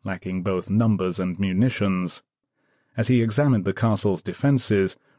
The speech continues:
Richard would no doubt have considered that a short siege would suffice to break the defenders' resistance. Richard's army brought all the usual terrors.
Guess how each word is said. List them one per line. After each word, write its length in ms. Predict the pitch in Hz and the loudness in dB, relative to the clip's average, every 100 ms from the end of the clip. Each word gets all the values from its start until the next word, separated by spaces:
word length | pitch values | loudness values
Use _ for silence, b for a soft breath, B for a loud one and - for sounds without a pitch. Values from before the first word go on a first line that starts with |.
| - | -10
Richard 320 | 98 95 87 | -6 -6 -4
would 120 | 95 | 0
no 140 | 104 | 0
doubt 220 | 98 101 101 | 2 0 0
have 140 | 104 98 | -4 -2
considered 500 | 107 98 113 101 92 | -2 0 0 0 0
that 160 | 101 | -2
a 80 | 101 | -4
short 480 | 95 - 131 104 98 | -4 -2 2 2 0
siege 500 | - - 131 101 - | -4 0 2 2 0
would 160 | 107 95 | -2 -2
suffice 560 | - 110 139 120 87 | -4 -2 0 0 -2
to 140 | - 95 | -6 -4
break 340 | 123 120 104 | -2 -2 -2
the 80 | 101 | -4
defenders' 640 | 90 - 104 95 92 - | -4 -2 0 0 -2 -4
resistance. 880 | 98 90 139 - - 98 87 - - _ _ _ _ _ _ _ _ _ _ _ _ | -6 -2 -2 -2 -2 -2 -2 -8 -14 _ _ _ _ _ _ _ _ _ _ _ _
Richard's 380 | 139 - 104 127 | -2 0 2 2
army 360 | 131 101 87 | 2 2 -2
brought 300 | 87 104 95 | -2 0 0
all 180 | 98 107 | 2 2
the 120 | 95 | 2
usual 480 | 95 107 104 98 92 | 2 2 2 0 -2
terrors. 580 | 90 139 123 95 92 - | 0 2 4 2 0 -4